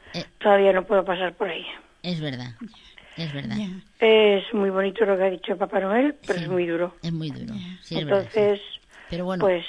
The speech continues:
Speaker 1: Papá Noel lo que quiere es animarnos.
Speaker 2: Claro que sí, para
Speaker 1: Y,
Speaker 2: eso está
Speaker 1: y
Speaker 2: ahí.
Speaker 1: para eso está ahí, porque si lo vieras es precioso.
Speaker 2: Además es, mm,
Speaker 1: Con su
Speaker 2: es
Speaker 1: traje rojo, su
Speaker 3: Sí.
Speaker 1: barba, sus gafitas, bueno, es una maravilla. Nos ha
Speaker 2: Es
Speaker 1: traído
Speaker 2: cierto que, que todos tenemos
Speaker 1: Ujú.
Speaker 2: personas allá,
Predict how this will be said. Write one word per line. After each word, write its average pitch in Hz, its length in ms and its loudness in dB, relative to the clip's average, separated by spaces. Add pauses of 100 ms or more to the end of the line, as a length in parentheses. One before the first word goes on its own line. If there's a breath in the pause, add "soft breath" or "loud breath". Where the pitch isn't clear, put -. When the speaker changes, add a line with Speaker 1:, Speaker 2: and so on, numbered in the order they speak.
Speaker 1:
Papá 175 240 -4
Noel 185 180 0
lo 190 100 -2
que 185 140 -8
quiere 190 200 -6
es - 100 -10
animarnos. 170 640 -4
Speaker 2:
Claro 202 300 4
que 220 120 0
sí, 226 180 0
para 196 260 4
Speaker 1:
Y, - 40 2
Speaker 2:
eso 190 120 -6
está - 160 -4
Speaker 1:
y - 20 0
Speaker 2:
ahí. 170 60 -2
Speaker 1:
para 160 160 -4
eso 165 160 -8
está - 180 -10
ahí, 151 140 -6
porque 160 280 -8
si 170 120 -6
lo 160 100 -2
vieras 180 460 -4
es - 160 -8
precioso. 170 560 -6
Speaker 2:
Además 196 360 2
es, 202 180 -4
mm, 185 240 -4
Speaker 1:
Con 170 160 -8
su 180 100 -8
Speaker 2:
es 170 80 -8
Speaker 1:
traje 196 340 0
rojo, 175 380 -4
su - 180 -6
Speaker 3:
Sí. 160 80 -6
Speaker 1:
barba, 180 560 -4 (360 soft breath)
sus - 360 -10
gafitas, 175 500 -6
bueno, 180 200 -4
es 170 160 -8
una 208 160 -2
maravilla. 165 600 -6
Nos 156 140 -8
ha 185 40 -6
Speaker 2:
Es - 60 -14
Speaker 1:
traído 208 300 4
Speaker 2:
cierto 220 380 4
que, 202 580 -4
que 180 140 -8
todos 185 320 -2
tenemos 180 460 -4 (440 loud breath)
Speaker 1:
Ujú. 143 120 -12
Speaker 2:
personas 185 500 0
allá, 185 300 -4